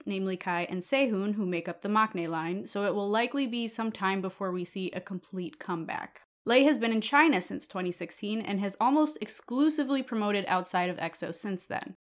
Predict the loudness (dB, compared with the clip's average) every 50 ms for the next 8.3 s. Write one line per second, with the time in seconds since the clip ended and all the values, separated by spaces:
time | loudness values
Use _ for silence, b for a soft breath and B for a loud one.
0 | _ _ -2 2 4 4 6 6 6 8 6 6 4 2 0 4 6 6 6 6
1 | 4 2 -2 -4 -6 -8 -10 -10 -10 -10 -10 -12 -14 -18 _ _ _ _ -2 2
2 | 4 6 6 6 6 4 2 4 4 4 4 4 4 4 4 4 2 4 4 4
3 | 6 4 4 2 2 0 -2 -2 -2 -2 -2 -2 -2 -4 -4 -2 0 0 0 -2
4 | -2 -4 -4 -4 -2 4 6 6 6 6 6 4 6 6 6 4 2 0 -4 -6
5 | -6 0 4 4 4 4 4 -2 0 2 0 0 0 -2 -4 -2 2 4 6 8
6 | 10 10 10 10 8 6 4 4 4 2 2 4 2 2 2 2 0 0 2 0
7 | 0 -2 -2 -4 -4 -2 -2 -2 -4 -4 -2 -2 -2 -2 -2 -4 -8 -2 4 6
8 | 6 6 4 2 -4